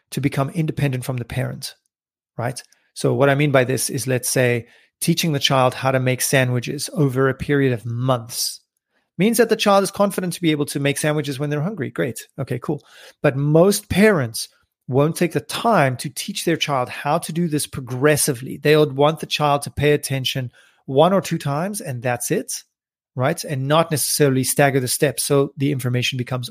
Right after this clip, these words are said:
overwhelming for the child, number one. But then number two is that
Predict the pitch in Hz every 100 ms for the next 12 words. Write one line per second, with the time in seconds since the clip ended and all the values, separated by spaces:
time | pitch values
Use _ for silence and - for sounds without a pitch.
0 | 254 131 123 113 120 117 117 117 - _
1 | _ - 123 131 - - - - _ _
2 | 139 127 139 143 127 _ _ - - -
3 | 165 202 165 160 - 277 208 139 135 _
4 | - 147 160 135